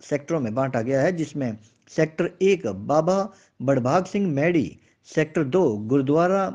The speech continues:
मंजी साहिब, सेक्टर तीन हल्के वाहनों की पार्किंग स्थल मैडी, सेक्टर चार कुज्जा सर मैडी,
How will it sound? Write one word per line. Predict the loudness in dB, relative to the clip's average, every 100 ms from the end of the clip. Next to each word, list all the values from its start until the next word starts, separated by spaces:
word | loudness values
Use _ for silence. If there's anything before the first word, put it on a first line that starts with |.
| -6
मंजी | -4 -2 -2
साहिब, | -2 -2 0 -2 -4 -14 _ _ _ -4
सेक्टर | -4 0 -4
तीन | -2 0 0 -2 -10 _ _ _ _
हल्के | 0 2 4 2
वाहनों | 2 0 -4
की | -4 -4 0
पार्किंग | -2 -2 -6
स्थल | -8 -4 -2 -2 -4
मैडी, | -4 0 2 0 -2 -12 _ _ _ -2
सेक्टर | -2 0 -4
चार | 2 2 2 0 -10 _ _ _ _
कुज्जा | 0 2 2 2
सर | 0 0 0
मैडी, | 2 0 0 -4